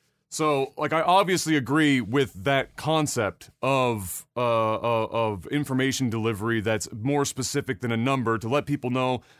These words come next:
you know, for the badges, if I give a game two stars, but it's got badges for, uh, for characters, art design, and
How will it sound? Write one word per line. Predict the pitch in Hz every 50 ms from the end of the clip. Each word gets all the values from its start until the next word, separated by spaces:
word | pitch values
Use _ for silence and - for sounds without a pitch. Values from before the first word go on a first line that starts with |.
| _ _
you | - 131
know, | 131 120
for | - 131 123
the | 117
badges, | 98 113 139 139 143 139 117 135 135 117 - - -
if | 139 117 147
I | 151 156
give | 139 147 147 139
a |
game | 127 139 143 143 135 123
two | - 175 208 208
stars, | - - 156 143 139 139 135 139 135 127 - - _ _ _ _ _ -
but | - 131
it's | 131 - -
got | - 139 131 127 - _ _ -
badges | 104 104 143 147 151 160 147 123 151 143 131 -
for, | - 135 135 135 131 127 123 117 95 98 101 - - - -
uh, | 113 117 117 113 113 110 107
for | 87 - - 123 120 120 117 110 107
characters, | - - 151 156 151 147 120 - 143 139 131 127 107 -
art | - 131 139 139 - -
design, | 135 117 113 131 127 123 120 120 120 120
and | 113 113 110 104